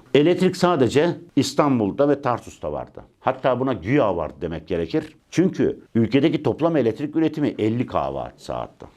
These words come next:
Elli kWh nedir biliyor musunuz? Bugün yüz daireli bir site için iki yüz elli kWh, üç yüz kWh trafo kurduruyorlar. Anlayın yani vaziyeti.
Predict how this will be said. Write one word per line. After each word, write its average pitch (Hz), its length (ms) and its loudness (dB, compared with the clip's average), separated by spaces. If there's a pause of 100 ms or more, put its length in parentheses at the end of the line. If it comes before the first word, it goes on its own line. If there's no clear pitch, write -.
Elli 127 220 2
kWh 101 360 0
nedir 117 240 -4
biliyor 95 200 -4
musunuz? - 380 -14
Bugün 123 280 -2
yüz 127 260 0
daireli 90 400 2
bir 120 100 0
site 147 340 -2
için 101 280 -6
iki - 180 -2
yüz 127 140 4
elli 143 240 2
kWh, 90 360 2
üç 147 200 -4
yüz 113 120 -10
kWh 107 560 -2
trafo 143 300 -4
kurduruyorlar. 71 540 -8 (120)
Anlayın 101 400 0
yani 65 260 -6
vaziyeti. 64 460 -10